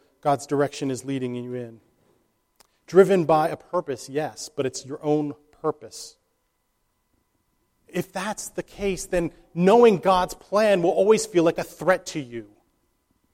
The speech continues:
That, that God's sovereignty will always feel dangerous because you have things to do. You have a goal in your life. I want to encourage you, look up. See this upper story and see it as freedom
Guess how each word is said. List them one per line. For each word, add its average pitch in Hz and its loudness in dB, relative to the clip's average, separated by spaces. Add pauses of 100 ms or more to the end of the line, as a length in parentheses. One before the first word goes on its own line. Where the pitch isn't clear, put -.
(200)
That, 185 0
that 208 2
God's 208 2
sovereignty 196 4
will 175 8
always 185 6
feel 175 -2
dangerous 160 -2
because 151 -4
you 175 -6
have 135 -8
things 139 -10
to - -20
do. 127 -10 (220)
You 156 -6
have 123 -10
a 135 -8
goal 135 2
in 123 -8
your 123 -12
life. - -14 (1800)
I 165 -20
want 190 -12
to 175 -10
encourage 156 -4
you, 123 -8
look 123 -18
up. - -14 (800)
See 196 -6
this 156 -6
upper 139 -6
story 117 -16 (1040)
and 131 -18
see 180 -6
it 147 0
as 127 -10
freedom 127 -4